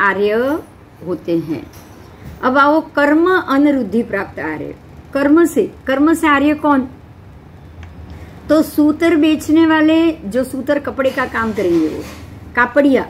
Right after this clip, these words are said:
कपास बेचने वाले, कुम्हार, जो कुम्हार आदि मिट्टी के बर्तन बनाते हैं वो, फिर पालखी उठाने वाले आदि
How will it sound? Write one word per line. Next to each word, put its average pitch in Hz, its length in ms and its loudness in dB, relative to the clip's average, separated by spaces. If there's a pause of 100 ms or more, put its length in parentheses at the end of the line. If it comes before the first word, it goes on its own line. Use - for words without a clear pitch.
(540)
कपास 277 460 0
बेचने 285 440 0
वाले, 277 520 2 (1400)
कुम्हार, 269 880 2 (540)
जो 240 100 -2
कुम्हार 254 380 0
आदि 262 240 0
मिट्टी 247 300 -4
के 269 120 0
बर्तन 247 460 -2
बनाते 226 480 -2
हैं 254 220 0
वो, 240 580 4 (520)
फिर 262 120 0
पालखी 214 540 0
उठाने 262 460 -4
वाले 240 260 0
आदि 240 440 -2